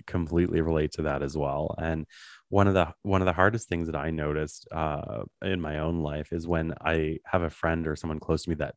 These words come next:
they lose somebody, uh, I have to really try to not jump into that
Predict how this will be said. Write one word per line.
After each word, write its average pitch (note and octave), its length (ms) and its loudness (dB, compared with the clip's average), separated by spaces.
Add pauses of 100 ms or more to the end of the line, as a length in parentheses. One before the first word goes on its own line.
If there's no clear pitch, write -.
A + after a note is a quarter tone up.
they E2+ 300 4
lose D#2+ 300 4
somebody, D2+ 580 -2 (720)
uh, D#2+ 480 2 (720)
I F#2+ 100 4
have F#2+ 140 4
to F2+ 120 4
really F2 440 6
try D#2+ 460 4
to E2 140 -4
not D#2 440 -2 (160)
jump D#2+ 400 0
into E2 340 -4
that D2+ 320 0